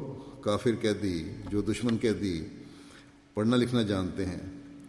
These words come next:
اگر مسلمانوں کو پڑھنا لکھنا سکھا دیں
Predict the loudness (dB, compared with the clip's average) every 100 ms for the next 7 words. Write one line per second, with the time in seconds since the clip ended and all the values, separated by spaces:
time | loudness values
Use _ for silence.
0 | -8 0 4 6 4 -2 -8 -12 -8 -4
1 | -2 0 0 0 0 -2 -4 -4 -2 -2
2 | -2 -2 -4 -6 -4 -4 -4 -4